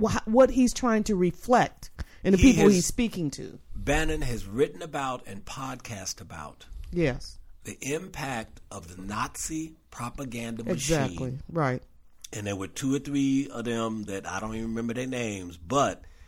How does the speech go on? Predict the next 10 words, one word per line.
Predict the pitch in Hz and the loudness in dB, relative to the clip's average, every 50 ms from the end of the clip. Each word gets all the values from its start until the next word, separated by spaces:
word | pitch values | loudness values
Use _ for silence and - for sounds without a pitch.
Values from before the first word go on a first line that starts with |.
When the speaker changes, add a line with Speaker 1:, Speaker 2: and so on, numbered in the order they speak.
| - - - - - | -20 -20 -20 -20 -10
Speaker 2:
they | 95 107 110 113 | -6 -2 0 0
were | 110 101 101 92 | 0 0 -2 -6
very, | 82 78 76 85 110 120 127 131 131 131 131 131 131 127 | -8 -12 -8 -4 -2 -2 0 0 0 -2 -2 -2 -4 -4
very | 110 95 110 110 113 113 110 | -4 -4 -4 -2 -2 -2 -2
scientific | 107 - - - - 107 104 101 98 98 95 - - - - - 254 233 - - - - - - - - - - - - - | -2 -2 -4 -4 -4 -6 -8 -10 -12 -12 -14 -16 -16 -16 -16 -16 -16 -18 -18 -20 -20 -20 -20 -20 -20 -20 -20 -20 -18 -10 -6
Speaker 1:
Mm. | 180 185 175 160 151 147 135 - - - - - - - - - | -2 0 0 0 0 -2 -4 -6 -12 -18 -20 -20 -20 -20 -18 -14
Speaker 2:
in | - 110 107 | -12 -10 -8
how | 101 131 123 117 117 | -6 -4 -4 -4 -4
they | 107 113 113 | -4 -4 -4
appealed. | 110 110 107 - - 175 165 143 120 107 - | -6 -6 -8 -10 -6 -4 -2 -2 -2 -4 -6